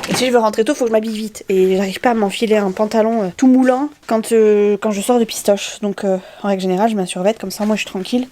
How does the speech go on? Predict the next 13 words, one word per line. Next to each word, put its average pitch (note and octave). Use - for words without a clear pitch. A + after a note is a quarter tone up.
Je G#3+
sors B3
et G#3+
hop, A3+
en G#3+
avant, A3
Guingamp. G#3+
Ah, -
je F#4
vais F4+
éternuer. F4
Tchou! -
Tchou! A5